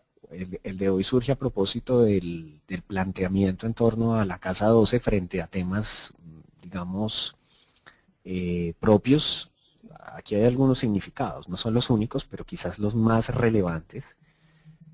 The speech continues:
de lo que, um, la casa doce sugiere. Y,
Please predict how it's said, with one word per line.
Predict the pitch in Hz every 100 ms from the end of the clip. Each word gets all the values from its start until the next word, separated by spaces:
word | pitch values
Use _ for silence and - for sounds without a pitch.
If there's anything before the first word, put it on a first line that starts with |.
| -
de | 90 95
lo | 92 90
que, | - 92 90 87 85
um, | 85 82 80 _ _ - - 90
la | 90 90
casa | - 87 101
doce | 107 -
sugiere. | 117 92 95 87 98 _ _ _ _ _
Y, | 123